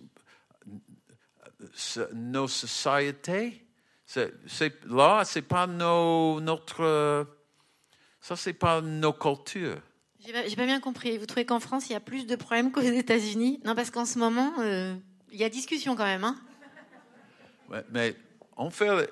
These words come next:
Speaker 1: si on tr-, si le Français trouve les États-Unis dans le, dans la matière des, des,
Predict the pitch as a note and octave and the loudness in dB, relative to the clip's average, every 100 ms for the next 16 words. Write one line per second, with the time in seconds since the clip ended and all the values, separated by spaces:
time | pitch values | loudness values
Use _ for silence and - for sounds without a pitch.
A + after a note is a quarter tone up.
0 | A2 A2 - - E3 - F#3+ A#3+ - - | -8 -14 -8 0 0 2 -2 -2 -6 -12
1 | - - - - - - E3+ D#3 - G#3 | -8 -10 -10 -10 -10 -4 0 0 2 0
2 | G#3+ G3+ F3+ - F3+ F3 C#3+ C3 B2+ A#2 | 2 0 0 -4 -6 -2 0 0 -2 0
3 | D3 C#3+ C3+ C3 C#3+ F3 F#3 - - G2+ | 4 4 2 -4 -4 -6 -10 -20 -18 -6
4 | A2+ G#2+ G2+ G2 F#2 F2 F2 - - G2+ | -2 -2 0 2 2 0 -4 -12 -10 -6
5 | G2 F#2+ G#2 A2 - A2 A#2 A2 F#2+ F2+ | -4 -4 -2 -4 -4 -4 -4 -4 -4 -4
6 | E2 E2 E2+ E2+ E2 | -4 -4 -4 -4 -6